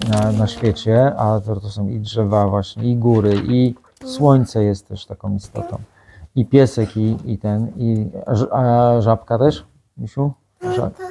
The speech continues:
Speaker 2: to jest taka.
Speaker 1: Ale tu nie ma, ale żabka też. I żabka też. Wszystko to jest przez to serce połączone i jak uzyskuje się taki tutaj ten dostęp, to zaczynamy odczuwać,
Speaker 2: No, to
Speaker 1: że, że jesteśmy częścią,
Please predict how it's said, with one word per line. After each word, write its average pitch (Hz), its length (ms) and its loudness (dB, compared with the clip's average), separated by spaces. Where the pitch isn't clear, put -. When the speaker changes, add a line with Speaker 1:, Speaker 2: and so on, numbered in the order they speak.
Speaker 2:
to 330 140 -8
jest - 240 -10
taka. 254 380 -6
Speaker 1:
Ale 127 240 2
tu 135 120 -2
nie 160 140 4
ma, 143 120 4
ale 127 180 6
żabka 120 360 -2
też. - 260 -14
I 117 100 0
żabka 113 400 0
też. 127 460 0
Wszystko 143 320 -2
to - 100 -2
jest 113 140 -2
przez - 240 -12
to 117 140 2
serce 110 600 0
połączone 104 840 0
i 110 320 0
jak 104 200 0
uzyskuje 104 420 -2
się 107 120 -8
taki 104 480 -4
tutaj 104 260 -2
ten 101 240 -2
dostęp, 117 520 -4
to 110 280 4
zaczynamy 107 520 -2
odczuwać, 104 840 -2
Speaker 2:
No, 285 60 -18
to - 60 -10
Speaker 1:
że, - 420 -2
że 113 180 0
jesteśmy 110 560 0
częścią, 117 720 0